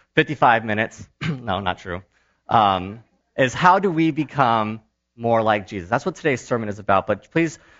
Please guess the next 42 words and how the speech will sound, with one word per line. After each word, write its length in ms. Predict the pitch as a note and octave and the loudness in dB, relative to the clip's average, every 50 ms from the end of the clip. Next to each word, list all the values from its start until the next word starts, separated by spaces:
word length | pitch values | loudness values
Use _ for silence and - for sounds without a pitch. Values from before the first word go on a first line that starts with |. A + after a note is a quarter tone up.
| _ _ - | _ _ 0
join 160 | D3 D#3+ F3+ | 0 0 2
me 80 | F#3+ | 2
here, 220 | F#3 E3+ D#3+ D#3 D3+ | 2 2 2 2 2
John 280 | C3 D#3 D3 D#3 D#3+ | 2 2 2 2 2
chapter 340 | D3+ - E3+ D#3 E3 - C3+ | 2 2 2 2 2 0 -8
fifteen. 680 | B2 - - C#3 C#3 - - - B2 A#2 A2+ A2 A2+ A#2 _ _ _ _ _ _ _ _ - | -4 0 0 0 0 -2 -6 -4 -2 -2 -2 -2 -4 -8 _ _ _ _ _ _ _ _ 0
This 200 | D3 F#3+ - - | 2 2 2 0
is 120 | F#3+ E3+ - | -2 -2 0
in 240 | - E3+ D#3 D#3 D#3 D#3 - C#3 B2 | -2 0 0 0 -2 -4 -6 -14 -8
the 220 | C#3 C3 C3+ C3+ _ | -6 -4 -4 -6 _
middle 640 | C3 C3+ C3+ C#3 C#3+ D#3 F3 G#3+ A3+ F3 C3 A#2 A#2+ | -10 -6 -4 -2 0 2 2 2 4 2 2 2 0
of 120 | - A2+ G#2+ | -2 -2 0
what 140 | B2 C3 A#2 | -2 -2 -2
is 140 | A2+ G2+ | -2 -6
called 640 | - - - - - - G3 G3 E3+ D3 B2+ A#2+ G#2+ | -8 -16 -20 -14 0 2 4 4 6 4 2 2 0
the 160 | - B2 A2 _ _ | -6 -10 -12 _ _
upper 280 | E3 F3 - - G3 F3+ | 2 2 2 0 -4 -4
room 440 | D#3+ C3 A#2+ C3 C#3 C3+ C3 B2+ | -4 -4 -4 -4 -4 -2 -4 -4
discourse. 760 | G#2+ A#2 A#2+ - - _ - G#2 E2 - _ - - _ _ _ _ _ _ _ _ | -4 -4 -6 -6 -6 _ -6 -6 -6 -6 _ -20 -20 _ _ _ _ _ _ _ _
Okay, 80 | - A2 | -10 -10
the 140 | G2+ - _ | -10 -10 _
upper 240 | - D3 D3 - D#3+ | -2 -2 -2 -2 -10
room 260 | C#3 A#2+ B2 A#2+ A2+ | -8 -6 -6 -6 -4
discourse. 400 | G2+ A2+ G#2+ - _ - G#2+ G2+ | -4 -6 -8 -8 _ -12 -12 -12
The 120 | - A#2+ A2 - | -10 -16 0 2
upper 280 | C#3 E3+ - - F#3 | 2 2 2 -2 -6
room, 320 | E3 D3+ D#3 C#3+ C3+ C3+ B2 - _ _ _ _ _ | -4 -2 -2 -2 -2 -4 -6 -10 _ _ _ _ _
this 260 | - E3 F#3+ - - - | 0 0 0 0 -6 -4
is 180 | - D#3 C3+ A#2+ | -4 -4 -4 -4
the 200 | _ B2+ A2 G#2+ | _ -10 -10 -8
room 440 | A2+ D3 A3 A#3 G3 D#3+ C#3+ C3+ C#3 | -4 0 2 2 2 2 0 -4 -2
where 380 | C3 B2+ B2+ A#2+ A#2 B2 A#2+ _ _ _ _ _ _ | -2 0 0 2 0 -2 -4 _ _ _ _ _ _
the 60 | - G#2+ | -4 0
Last 340 | G#2+ A#2+ B2 C3+ B2+ - - | 2 4 2 2 0 -6 0
Supper 340 | - F3 E3+ - E3+ D#3 C#3+ | 2 2 2 2 -2 -2 -2
is 140 | C#3 - | -2 -2
held. 460 | - D#3+ D3 C#3+ D3 C#3 C3+ B2+ B2 - _ | 0 2 2 4 4 2 0 -2 -6 -12 _
This 140 | - A#2+ - | -10 -8 -6
would 100 | C#3 B2 | -6 -4
be 100 | C3 C3 | -2 -2
the 140 | B2 A#2 A2 | -2 0 -2
room 400 | A2+ B2 B2 B2 B2 A#2+ A#2+ | -2 -4 -2 -2 -2 -4 -6